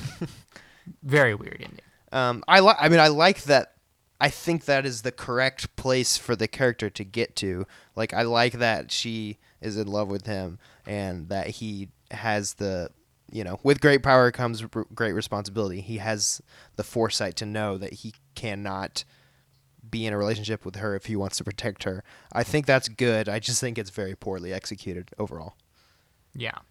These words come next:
Speaker 2: Okay, n-, uh, another minor character, then we'll move on to another major one.
Speaker 1: Okay.
Speaker 2: Uh, J. Jonah Jameson.
Speaker 1: Oh, yeah, the best. Give me more. Give me more <laughs> J J Jameson. I love him.
Speaker 2: Fantastic. Absolutely.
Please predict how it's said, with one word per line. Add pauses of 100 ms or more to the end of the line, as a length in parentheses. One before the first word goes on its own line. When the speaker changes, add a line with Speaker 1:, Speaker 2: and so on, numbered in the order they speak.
(640)
Speaker 2:
Okay,
n-,
uh,
another
minor
character,
then
we'll
move
on
to
another
major
one. (160)
Speaker 1:
Okay.
Speaker 2:
Uh,
J.
Jonah
Jameson.
Speaker 1:
Oh,
yeah,
the
best. (100)
Give
me
more.
Give
me
more
<laughs>
J
J
Jameson. (140)
I
love
him.
Speaker 2:
Fantastic.
Absolutely.